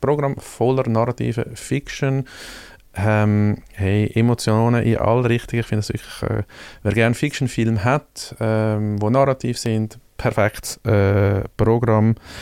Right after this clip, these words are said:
äh, mit wirklich auch sehr, ähm, auch schön gemachten Film. Also das ist wirklich ein heißer Kandidat, Behind the Mask. Ähm, und dann schon angekündigt am ersten Tag Bruce LaBruce. Hey, das kann man sich, äh, knallhart,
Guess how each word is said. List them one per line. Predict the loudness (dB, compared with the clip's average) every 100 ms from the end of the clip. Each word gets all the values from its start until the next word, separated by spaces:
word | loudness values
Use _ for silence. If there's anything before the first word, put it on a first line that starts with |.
| -18 -6 0
äh, | 4 4
mit | 2 0
wirklich | 0 -2 0
auch | 0 0 -2 -4
sehr, | -2 0 2
ähm, | 2 2 0 -6 _ -12 0
auch | 0
schön | 2 2 0 -2
gemachten | 0 0 0 -4
Film. | 0 0 0
Also | -2 -4
das | -2 -2 -2
ist | -2
wirklich | -2 -2 -4 -2
ein | -2 0
heißer | 0 0 0 -2 -4
Kandidat, | -2 0 2 2 0 0 -2 -10 -2
Behind | 0 2 2
the | 2
Mask. | 2 2 -4 -12 -18 -20 -18 -16 -14 -14 -14 -16 -18 -20 -4 2
Ähm, | 4 6 6 6 6 4 2 2
und | 2 2 2
dann | 2 4 4 4 4 2
schon | 2 2
angekündigt | 4 2 2 2
am | 4
ersten | 2 0
Tag | -2 -2
Bruce | 0 0 0
LaBruce. | -4 -2 -2 -4 -8 -12 -14 -18 -8
Hey, | -4 -2 -4 -10 -20 -4
das | -4 -2
kann | 0
man | 0
sich, | 0 -2 0
äh, | 0 0
knallhart, | -2 0 2 4 4 2